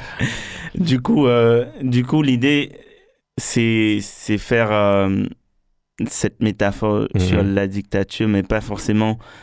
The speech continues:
Speaker 1: la dictature en Haïti spécifiquement.
Speaker 2: Oui, ouais, c'est ça.
Speaker 1: Même si ça va sans doute m'inspirer beaucoup.
Speaker 2: Ouais.
Speaker 1: Mais voilà, quelque chose de plus global. Et puis, il y a d'autres thématiques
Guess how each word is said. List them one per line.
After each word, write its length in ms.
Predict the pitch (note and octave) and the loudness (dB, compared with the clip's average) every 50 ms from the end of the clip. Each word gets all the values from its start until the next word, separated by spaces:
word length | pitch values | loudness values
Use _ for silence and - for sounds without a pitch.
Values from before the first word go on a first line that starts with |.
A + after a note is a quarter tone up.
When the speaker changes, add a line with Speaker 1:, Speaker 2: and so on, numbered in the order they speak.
| - _ - | -16 _ -4
Speaker 1:
la 120 | G2+ G2+ | -2 -2
dictature 580 | F#2+ G2 G#2 G2+ - - G2+ G2+ G2+ - A2+ G#2 | 0 -2 -4 -2 0 0 0 0 0 0 0 2
en 160 | G2+ G2+ G2 G2+ | 2 2 2 2
Haïti 460 | G#2 G#2 G#2 G#2 G2+ - - G#2 G2+ | 2 2 0 -2 -4 -8 -6 -6 -6
spécifiquement. 520 | - - - G2+ F#2+ - F#2+ F#2 G2 F2+ | -6 -6 -6 -4 -2 0 0 2 0 0
Speaker 2:
Oui, 80 | - G2 | 0 -2
ouais, 60 | G2+ | -2
c'est 140 | G2 - - | -4 -6 -12
ça. 40 | - - | -8 -2
Speaker 1:
Même 180 | - G#2+ A2 A2+ | 0 2 2 2
si 240 | A2 - B2 A#2+ A#2 | 0 0 0 0 0
ça 300 | A#2 A#2 - A#2+ G#2+ G2+ | -2 -2 -2 0 0 2
va 320 | G2+ G2 G2 F#2+ F#2+ - - _ _ - | 2 0 0 -2 -4 -6 -10 _ _ -20
sans 200 | - - - G#2 G2+ | -14 -6 -2 -2 0
doute 180 | G2 F#2 - - - | 0 -2 -4 -2 -2
m'inspirer 480 | G#2 G2+ G2 - - - G2+ - G2 | 0 0 -2 -2 -4 -2 -2 0 0
beaucoup. 340 | F#2+ F#2+ G2+ F#2+ - - A2+ | 0 0 -2 -2 0 0 -2
Speaker 2:
Ouais. 120 | D#2+ - - - - - - - - _ _ _ _ _ _ - - - - - - | -2 -4 -8 -18 -20 -20 -20 -20 -20 _ _ _ _ _ _ -20 -18 -18 -10 -6 -2
Speaker 1:
Mais 560 | G#2+ G2+ G2 G2 G2 G2 F#2+ F#2+ F#2+ G2 F#2+ | 0 0 2 2 2 2 2 2 2 2 0
voilà, 280 | F#2 F#2+ F#2+ F#2 F#2 F#2 | 2 0 0 0 0 0
quelque 300 | - G#2 F#2+ F#2 - G2 | -2 -2 -4 -4 -4 -4
chose 240 | G2 A2 G#2 G2+ | -2 -2 -2 0
de 120 | F#2+ G2 F#2+ | 0 0 -2
plus 200 | F2+ - G2+ G2+ | -2 -2 -2 0
global. 520 | F#2+ G#2 G2+ F#2 F#2+ G2+ G#2 A2 A#2 A2 | 2 2 0 2 2 2 2 2 2 2
Et 80 | G#2+ F#2+ | 0 -2
puis, 240 | - - - G2+ G2+ | -2 -4 -4 -2 0
il 40 | G2 | 0
y 60 | G2+ | 0
a 60 | G2 | 0
d'autres 360 | F#2+ G#2 A2+ A2+ A2+ - B2 | 0 0 -2 -2 0 -2 -2
thématiques 540 | A#2+ - B2+ A#2 A#2 A#2 A#2 - - B2 A#2+ | 0 0 2 2 2 0 0 -2 -4 -4 -4